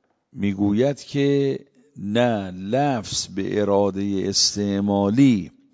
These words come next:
در ما وضع له استعمال می‌شه، اما معنای مجازی متعلق ارادهٔ جدی است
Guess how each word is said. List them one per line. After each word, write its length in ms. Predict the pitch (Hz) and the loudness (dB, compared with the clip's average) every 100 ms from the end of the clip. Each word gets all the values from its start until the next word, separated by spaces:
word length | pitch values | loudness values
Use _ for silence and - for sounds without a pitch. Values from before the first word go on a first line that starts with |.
| _ _ _ _ - | _ _ _ _ -2
در 200 | 101 101 | 2 2
ما 480 | 98 101 101 98 95 | 2 0 4 4 4
وضع 480 | 98 101 92 92 98 | 2 0 0 0 0
له 160 | 107 151 156 | 0 -2 -2
استعمال 720 | 135 - 143 127 127 120 113 | -4 -4 -4 -4 -2 -2 -2
می‌شه، 720 | 110 107 - 110 101 98 95 _ _ _ _ _ _ _ _ _ _ _ _ - | -4 -4 -2 0 0 -2 -6 _ _ _ _ _ _ _ _ _ _ _ _ -6
اما 1000 | 107 139 151 151 151 151 147 143 135 113 _ _ | -2 0 0 2 4 6 4 2 -4 -12 _ _
معنای 1000 | - 101 104 101 - 101 110 147 160 156 | -10 -2 0 0 -2 -2 2 2 4 2
مجازی 760 | 147 143 135 120 135 127 113 127 | 0 0 0 4 4 4 2 -2
متعلق 1000 | 117 101 98 104 92 98 95 104 131 123 131 123 123 117 - _ _ _ _ _ | 0 -2 -4 -6 -8 -8 -6 -4 -2 2 2 2 0 -6 -14 _ _ _ _ _
ارادهٔ 1120 | 98 101 98 98 92 110 120 120 113 113 113 - _ | 0 4 6 6 4 2 4 4 4 2 -4 -10 _
جدی 720 | - 104 92 80 101 98 87 98 | -2 0 0 -4 -4 -4 2 2
است 440 | 87 - - - | 4 0 -2 -8